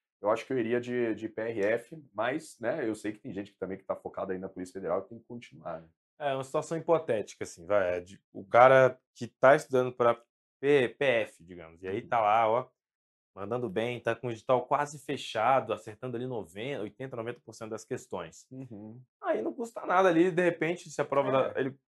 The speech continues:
Speaker 2: pensar
Speaker 1: Não,
Speaker 2: um pouquinho na
Speaker 1: se eu
Speaker 2: P F,
Speaker 1: tivesse nesse
Speaker 2: quem
Speaker 1: nível
Speaker 2: sabe
Speaker 1: aí,
Speaker 2: ali,
Speaker 1: é.
Speaker 2: na sexta-feira ali, ele coloca um pouquinho de legislação de
Speaker 1: <laughs> É,
Speaker 2: trânsito.
Speaker 1: talvez até um pouquinho antes, assim, se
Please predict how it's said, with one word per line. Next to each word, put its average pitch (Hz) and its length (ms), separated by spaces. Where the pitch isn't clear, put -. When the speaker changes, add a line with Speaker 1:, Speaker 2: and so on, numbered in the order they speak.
Speaker 2:
pensar 156 300
Speaker 1:
Não, 165 60
Speaker 2:
um - 40
pouquinho 170 280
na 165 100
Speaker 1:
se 180 100
eu 175 60
Speaker 2:
P 170 40
F, 160 120
Speaker 1:
tivesse 147 320
nesse 139 160
Speaker 2:
quem 127 180
Speaker 1:
nível 143 160
Speaker 2:
sabe 143 180
Speaker 1:
aí, 143 40
Speaker 2:
ali, 139 280
Speaker 1:
é. 107 180
Speaker 2:
na 127 120
sexta-feira 151 600
ali, 131 160
ele 147 140
coloca 131 380
um 127 40
pouquinho 127 300
de 123 80
legislação 123 360
de 117 60
Speaker 1:
<laughs> 110 40
É, - 20
Speaker 2:
trânsito. 151 460
Speaker 1:
talvez 180 260
até 185 160
um 180 60
pouquinho 185 320
antes, 151 220
assim, 98 260
se 98 420